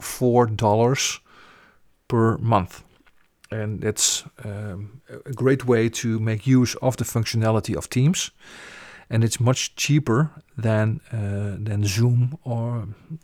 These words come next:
e-, even has, uh, pricing at this moment. So that's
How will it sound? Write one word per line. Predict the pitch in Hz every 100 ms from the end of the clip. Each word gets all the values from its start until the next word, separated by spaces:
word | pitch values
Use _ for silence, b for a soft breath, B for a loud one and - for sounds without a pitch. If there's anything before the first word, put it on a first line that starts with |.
| _ -
e-, | 254 117 - 131 131
even | 110 117
has, | 107 107 107 -
uh, | - 104 -
pricing | 113 101 - 95
at | 98
this | - 92
moment. | 95 78 69 - _ _ _ B B B B B
So | - 110
that's | 107 127 - -